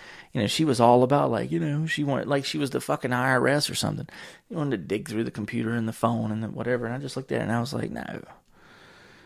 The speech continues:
No," 'cause, you know, ideas are, like, sacred to me until I develop them and use them. And other conversations that I have with folks are all over the place, really. And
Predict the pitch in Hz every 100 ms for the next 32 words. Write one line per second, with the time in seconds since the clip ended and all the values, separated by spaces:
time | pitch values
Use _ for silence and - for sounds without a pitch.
0 | _ _ 240 208 - - 127 - 208 214
1 | 226 175 214 - 113 156 - - - -
2 | _ - 202 160 185 175 120 113 92 80
3 | 98 - - 107 139 - 73 - 85 98
4 | - 117 113 120 - - 101 101 - -
5 | - 90 101 101 - - - - - -
6 | - - - 120 117 113 110 113 113 117
7 | 110 113 107 113 104 110 107 - 107 -
8 | - 92 - 117 127 110 131 113 - -
9 | 104 139 123 117 143 - - - - -
10 | - 113 110 110 98